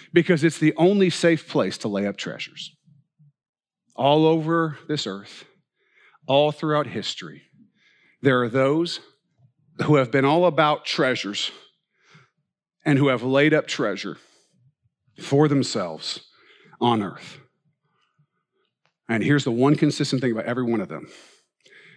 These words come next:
They're all dead. And if the only treasure they had was on earth, it went to their snot-nosed kid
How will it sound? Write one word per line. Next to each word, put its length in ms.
They're 140
all 120
dead. 340
And 120
if 60
the 100
only 180
treasure 260
they 120
had 180
was 140
on 160
earth, 380
it 140
went 260
to 100
their 240
snot-nosed 600
kid 480